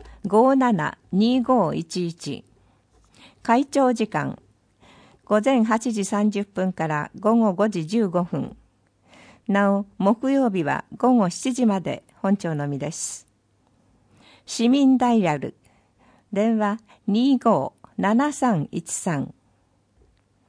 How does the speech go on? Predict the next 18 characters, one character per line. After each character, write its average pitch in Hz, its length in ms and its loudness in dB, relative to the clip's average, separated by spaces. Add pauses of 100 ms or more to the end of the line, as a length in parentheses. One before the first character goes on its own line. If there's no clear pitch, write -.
(540)
防 233 220 2
災 269 260 2
無 247 140 4
線 185 340 -2
再 262 380 0
応 262 180 2
答 208 220 0
サ 180 220 -4
ー - 20 -6
ビ 156 120 -6
ス。 131 240 -10 (960)
フ - 140 -4
リ 214 160 2
ー 196 40 -4
ダ 202 100 0
イ 196 80 0
ヤ 175 120 -2
ル 143 220 -6